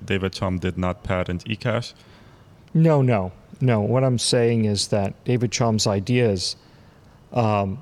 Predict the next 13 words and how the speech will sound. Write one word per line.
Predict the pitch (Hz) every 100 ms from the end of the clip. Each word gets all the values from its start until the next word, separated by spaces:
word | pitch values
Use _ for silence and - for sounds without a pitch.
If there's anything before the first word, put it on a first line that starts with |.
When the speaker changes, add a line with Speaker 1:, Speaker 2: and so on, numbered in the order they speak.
| - - - - -
Speaker 2:
didn't | 113 143 131
get | 127 127
very | 123 113 107
far | 127 120
in | 107
the | 98
marketplace | 107 127 - - - 98 98
because | - - 107
they | - 101
were | 101
encumbered | 101 104 101 98
by | 87 90
patents. | - 98 - 110 -